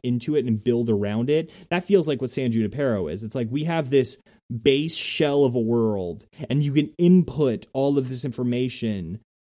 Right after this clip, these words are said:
to create something that feels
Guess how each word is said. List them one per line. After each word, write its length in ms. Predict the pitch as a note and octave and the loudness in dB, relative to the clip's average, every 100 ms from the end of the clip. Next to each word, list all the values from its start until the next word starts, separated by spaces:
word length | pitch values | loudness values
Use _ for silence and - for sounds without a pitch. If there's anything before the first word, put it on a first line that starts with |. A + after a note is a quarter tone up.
| _ | _
to 720 | - D#3 C3+ B2+ A#2+ A2+ G2+ G2+ _ _ - | -2 2 4 6 4 4 2 -4 _ _ -14
create 680 | - D3+ C3+ C#3 D3 C#3+ - | -2 0 2 2 2 0 -4
something 420 | C3+ B2 B2+ A#2 | -6 -2 -2 0
that 240 | B2 - _ _ _ _ _ _ | -2 -6 _ _ _ _ _ _
feels 840 | A3 A#3 F#3+ D#3 C3+ B2 - - | 4 6 8 6 4 0 -4 -10